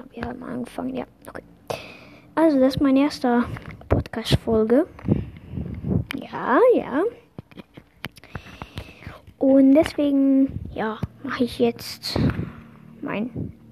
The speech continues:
erstes Podcast-Folge. Bisschen so früh, es ist so ein Uhr, zwölf Uhr, zwischen, äh, zwölf und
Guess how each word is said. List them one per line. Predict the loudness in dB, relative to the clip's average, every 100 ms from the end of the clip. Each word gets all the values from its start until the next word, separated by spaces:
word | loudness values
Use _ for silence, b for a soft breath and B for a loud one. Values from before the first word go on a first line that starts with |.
| -8
erstes | -2 2 0 -2 0 2 2 -4 -14 -16 -20 -20 -20 b b b b b b b b b
Podcast-Folge. | -14 -8 -6 -8 -6 -4 -2 -2 -4 B B B B B B B -16
Bisschen | -16 -8 -6 -2
so | -2 -4 -8 b b b b b -16
früh, | -8 2 4 4 4 -2
es | -16
ist | -14 -8
so | -2 -2 -2 -12 -12
ein | -2 4
Uhr, | 8 8 8 4 -4 B B B B B B _
zwölf | -4 2 2 2
Uhr, | 0 2 -2 -10 b b -20
zwischen, | -14 -12 -8 -6 -6 -6 -8 B B B B B B B B B B _
äh, | -10 -8 -8 -12
zwölf | -10 -8 -4 -4
und | -4 -8